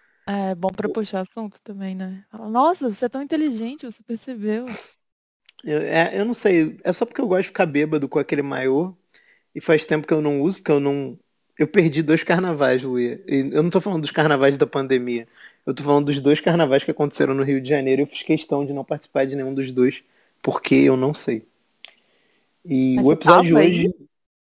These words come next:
Speaker 2: tava, eu tava aqui as duas vezes e falei assim, "Não, não vou fazer nada. Vou ficar quieto aqui no meu
Speaker 1: Que
Speaker 2: cantinho."
Speaker 1: isso, Maurício? O que tá acontecendo com você?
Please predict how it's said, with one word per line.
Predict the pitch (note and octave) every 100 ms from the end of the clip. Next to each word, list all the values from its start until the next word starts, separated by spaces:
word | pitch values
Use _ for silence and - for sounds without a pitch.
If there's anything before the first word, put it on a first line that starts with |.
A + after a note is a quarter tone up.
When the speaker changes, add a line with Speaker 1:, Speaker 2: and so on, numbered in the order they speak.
| _
Speaker 2:
tava, | - G#3 B3+ C#3
eu |
tava | A#2 D3 F#3+
aqui | - C#4
as | E3
duas | C3 F#3+
vezes | F3+ D3+ G3+ G#3+
e |
falei | - C4 F#3
assim, | - E3 D3+
"Não, | F4+ D#4+ B3+
não | B3+
vou | A#3+
fazer | A#3 A3+ G#3
nada. | D#3+ B2 B2+ _
Vou | E3
ficar | D#3 - F3
quieto | - C3 -
aqui | - C#3
no | B2+
meu | C3
Speaker 1:
Que |
Speaker 2:
cantinho." | - - E4+ D#4+ D4+ D4 D4+ D#4 D#4 D#4
Speaker 1:
isso, | D4+ - A#3
Maurício? | G#3 F#3 F3 F3 E3+ F3
O |
que | _
tá | E4 E4
acontecendo | D4 - A3 - F#3+
com | - G3
você? | - - G3+ A#3 B3